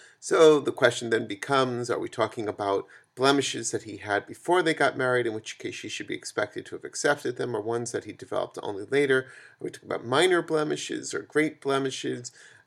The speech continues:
Uh, and even in these cases, uh,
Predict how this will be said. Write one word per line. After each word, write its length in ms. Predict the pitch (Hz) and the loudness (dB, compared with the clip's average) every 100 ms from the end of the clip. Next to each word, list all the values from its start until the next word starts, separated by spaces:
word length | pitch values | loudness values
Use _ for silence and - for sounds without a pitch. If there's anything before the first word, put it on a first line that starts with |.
| - | -2
Uh, 40 | |
and 340 | 117 104 156 | 0 2 0
even 240 | - 214 220 | -2 -4 0
in 300 | 196 185 - | 0 0 -6
these 280 | 139 151 160 | -6 -6 -6
cases, 640 | - 120 156 - 107 113 - | -6 -6 -6 -6 -10 -10 -8
uh, 300 | - 113 | -6 -6